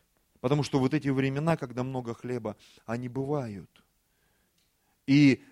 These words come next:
в эти времена нужно быть особенно осторожным.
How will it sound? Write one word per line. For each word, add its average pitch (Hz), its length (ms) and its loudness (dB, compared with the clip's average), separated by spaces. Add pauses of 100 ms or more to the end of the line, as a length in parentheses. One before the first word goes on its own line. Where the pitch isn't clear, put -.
в 117 140 -2
эти 165 180 4
времена 147 440 -4
нужно 127 260 -8
быть 127 280 -10
особенно 120 600 -6
осторожным. 113 800 -8